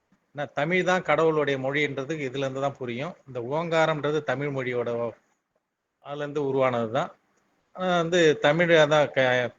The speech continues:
"கல் தோன்றி மண் தோன்றா காலத்தே முன் தோன்றி மூத்த தமிழ்" சொல்றது காரணமே வந்து இந்த பிரணவம் தோன்றது தமிழ்ல இருந்து தான். நீங்க எந்த மொழியில இருந்து எப்படி பேசினாலும், ஆனா பிரணவத்துடைய மு-, துவக்கம் தமிழ் மொழியில இருந்து தான். அதனால தான் இறைவனுடைய பாஷைன்னு சொல்றது தமிழ் மொழியே.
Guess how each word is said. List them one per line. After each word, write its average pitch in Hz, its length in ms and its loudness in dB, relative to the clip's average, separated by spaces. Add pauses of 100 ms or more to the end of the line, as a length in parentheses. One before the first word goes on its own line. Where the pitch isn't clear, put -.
(380)
"கல் 156 180 2
தோன்றி 160 320 4
மண் 151 200 0
தோன்றா 151 380 4
காலத்தே 143 420 4
முன் 143 180 -2
தோன்றி 147 320 0
மூத்த 160 280 0
தமிழ்" 147 260 0
சொல்றது 135 400 -2
காரணமே 151 480 0
வந்து 156 280 -2 (640)
இந்த 131 200 -18
பிரணவம் 175 400 -4
தோன்றது 160 460 0
தமிழ்ல 139 340 2
இருந்து 107 200 -4
தான். 107 160 -12 (600)
நீங்க 113 200 -18
எந்த 139 140 -10
மொழியில 156 220 -4
இருந்து 160 140 0
எப்படி 156 220 0
பேசினாலும், 147 420 2
ஆனா 156 160 2
பிரணவத்துடைய 147 640 0
மு-, 120 140 -8 (100)
துவக்கம் 180 540 -8
தமிழ் 139 220 -4
மொழியில 123 240 0
இருந்து 110 220 -4
தான். 160 200 -4 (340)
அதனால 160 300 2
தான் 175 160 6
இறைவனுடைய 147 560 4
பாஷைன்னு 123 480 2
சொல்றது 123 300 -4
தமிழ் 120 240 -4
மொழியே. 104 360 -8